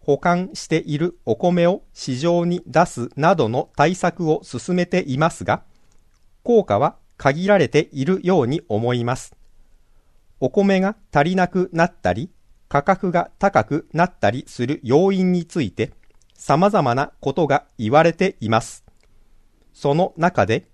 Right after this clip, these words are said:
私が注目するのは、お米の生産量がもともと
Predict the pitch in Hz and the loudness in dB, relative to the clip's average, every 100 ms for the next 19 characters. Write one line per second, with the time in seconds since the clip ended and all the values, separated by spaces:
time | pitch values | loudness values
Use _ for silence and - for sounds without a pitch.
0 | _ 117 113 180 - 165 156 - - - | _ -4 0 -2 -2 -2 0 -2 -4 -4
1 | 156 180 175 175 170 - 147 165 80 101 | 0 0 -2 -4 -6 -6 -2 -2 -2 -4
2 | - - _ _ _ _ _ - 123 - | -6 -16 _ _ _ _ _ -12 -6 0
3 | 185 180 175 - - 156 202 - 208 180 | 2 2 0 -4 -2 0 2 2 0 0
4 | 101 82 85 110 - - 110 - 180 175 | -2 -2 -2 -2 -4 -8 -4 0 0 0
5 | 180 - | -4 -6